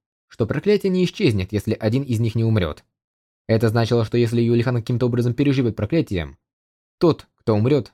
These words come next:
будет дракон. «Даже если ты становишься низшим существом, не имея возможности ничего сделать, ты хочешь убить меня? Тогда давай сделаем это!» Юльхан стиснул зубы и активировал драконью кровь.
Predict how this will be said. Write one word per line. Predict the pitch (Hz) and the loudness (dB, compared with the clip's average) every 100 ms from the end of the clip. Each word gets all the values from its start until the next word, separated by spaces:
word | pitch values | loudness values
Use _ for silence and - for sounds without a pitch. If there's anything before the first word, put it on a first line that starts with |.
| - | -6
будет | 151 180 143 | -2 0 2
дракон. | 123 120 101 73 - _ _ _ _ _ - | 0 0 -2 -6 -12 _ _ _ _ _ -8
«Даже | 82 123 113 | 0 2 2
если | 123 123 131 | 2 0 -2
ты | 131 | -2
становишься | 135 135 131 139 | 0 0 0 -2
низшим | 123 135 | 0 -2
существом, | 127 120 180 147 95 - _ _ _ _ | -2 0 2 0 0 -8 _ _ _ _
не | 120 143 185 | -2 2 4
имея | 180 131 | 4 2
возможности | 123 120 131 - | 2 0 -4 -4
ничего | 131 160 165 | -4 0 0
сделать, | 147 156 92 - _ _ _ _ - | 2 2 0 -6 _ _ _ _ -2
ты | 147 | 0
хочешь | 139 131 127 | 0 -2 0
убить | 143 123 | 0 2
меня? | 135 131 175 - _ _ _ _ _ _ _ - | 2 0 -2 -4 _ _ _ _ _ _ _ 0
Тогда | 180 214 220 | 2 6 4
давай | 202 | 4
сделаем | 160 190 190 208 | 4 6 6 4
это!» | 147 - 82 - _ _ _ _ _ - | 0 0 -8 -10 _ _ _ _ _ -8
Юльхан | 87 95 110 185 | -2 0 0 0
стиснул | 170 151 139 131 | -2 -4 -2 0
зубы | 170 135 87 76 _ _ | 0 0 -2 -8 _ _
и | 208 | 0
активировал | 190 - 151 143 135 | 0 0 0 2 2
драконью | 123 113 107 113 | 0 -2 0 0
кровь. | 113 87 71 | 0 -4 -6